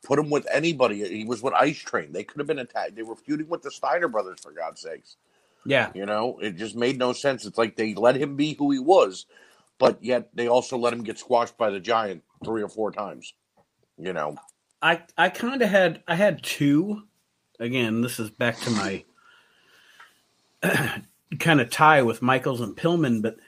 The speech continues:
Speaker 2: I kinda had two this year in the most underutilized in ninety-two. One of them was Bobby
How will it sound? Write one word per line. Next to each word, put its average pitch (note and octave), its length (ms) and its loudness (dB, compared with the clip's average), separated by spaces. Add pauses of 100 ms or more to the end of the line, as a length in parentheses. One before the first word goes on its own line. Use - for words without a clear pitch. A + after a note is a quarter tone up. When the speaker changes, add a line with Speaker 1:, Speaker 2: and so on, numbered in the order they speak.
(220)
Speaker 2:
I E3 100 6
kinda A3+ 280 2
had E3+ 280 4
two F#3+ 360 2
this C#3 280 0
year B2 200 2
in A#2 100 4
the A2+ 60 0
most B2+ 420 2
underutilized A#2 1000 0
in G2+ 100 -6
ninety-two. G#2 720 -4
One D3+ 280 4
of G3+ 120 4
them E3 200 8
was D#3 380 8
Bobby A#2+ 360 4